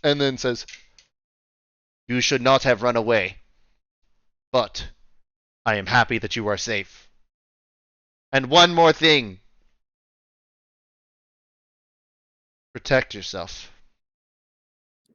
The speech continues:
You're the only family I've got left, Josaku.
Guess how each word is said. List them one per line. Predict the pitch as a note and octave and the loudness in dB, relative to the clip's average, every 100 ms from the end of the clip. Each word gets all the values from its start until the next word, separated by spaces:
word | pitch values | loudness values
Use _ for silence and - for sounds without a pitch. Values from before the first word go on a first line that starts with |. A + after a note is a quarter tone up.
| _ _ _ _ _ _ _ _ _ _ _ _ _ _ _ _ _ _ _ - | _ _ _ _ _ _ _ _ _ _ _ _ _ _ _ _ _ _ _ -12
You're | G#2+ | -6
the | |
only | B2 C3 | -4 -4
family | B2 A#2 A2+ | -4 -6 -4
I've | G#2+ G2 | -6 -4
got | G2+ | -6
left, | G#2 F#2+ | -6 -12
Josaku. | - F2+ G2 - - | -12 -12 -12 -14 -16